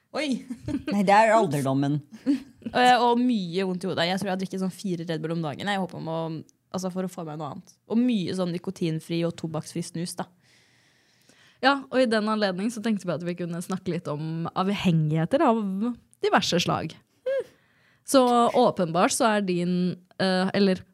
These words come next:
Speaker 3: har din <laughs> største avhengighet vært, eh, snus, Hanna, kanskje?
Speaker 1: Jeg tror det er veldig likt mellom snus og koffein.
Speaker 3: Ko-, ja.
Speaker 1: <laughs> Men, eh, ja, jeg har jo snust av og på i mange, mange, mange år. Altså, i hvert fall ti år.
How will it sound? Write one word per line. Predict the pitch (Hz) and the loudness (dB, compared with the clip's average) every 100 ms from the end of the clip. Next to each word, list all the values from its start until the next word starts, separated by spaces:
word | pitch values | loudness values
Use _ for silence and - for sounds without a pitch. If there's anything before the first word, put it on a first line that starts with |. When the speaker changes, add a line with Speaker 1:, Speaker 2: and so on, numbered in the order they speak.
| _ - | _ -14
Speaker 3:
har | 123 147 165 233 | -4 0 2 2
din | 233 247 190 214 214 247 | 2 0 4 6 8 8
<laughs> | |
største | 262 285 285 311 | 6 2 6 6
avhengighet | 285 370 294 - 359 349 302 - | 8 6 2 2 2 6 4 4
vært, | 220 196 202 - _ 196 | 2 2 2 -2 _ 2
eh, | 180 170 185 | 2 4 0
snus, | - 185 160 156 165 - | 0 0 2 0 0 -2
Hanna, | - 180 175 | -2 -2 0
kanskje? | 240 240 302 523 _ _ _ _ | -2 0 0 -2 _ _ _ _
Speaker 1:
Jeg | 214 - | -6 -2
tror | 226 | 0
det | 226 | 2
er | 226 | 0
veldig | 220 202 196 | -2 -4 -4
likt | 190 175 - - - | -4 -6 -10 -8 -4
mellom | 190 | -4
snus | 196 175 170 - | -4 -8 -8 -10
og | |
koffein. | - - - 277 | -12 -2 0 2
Speaker 3:
Ko-, | 320 | 4
ja. | 330 - 359 285 262 226 | 6 8 6 6 4 0
Speaker 1:
<laughs> | 269 427 453 262 | 2 6 6 6
Men, | 277 269 | 4 6
eh, | 262 254 233 | 4 4 4
ja, | 226 | 4
jeg | 220 214 | 4 4
har | 208 | 4
jo | 220 233 - - _ - | 0 -4 -10 -20 _ -16
snust | - 190 185 - - | -6 -4 -6 -8 -6
av | 170 | -6
og | 175 | -6
på | - 165 | -6 -4
i | 170 | -2
mange, | 180 180 175 165 170 | 0 0 -2 -4 -6
mange, | 170 160 165 | -6 -6 -6
mange | 165 160 156 139 | -6 -6 -6 -4
år. | 151 170 | -2 -2
Altså, | 175 170 | -4 -8
i | 165 175 | -10 -14
hvert | - _ - | -16 _ -16
fall | - 202 196 190 _ _ _ _ _ _ _ | -6 -4 -4 -8 _ _ _ _ _ _ _
ti | - 175 175 | -12 -8 -4
år. | 170 214 | 0 -2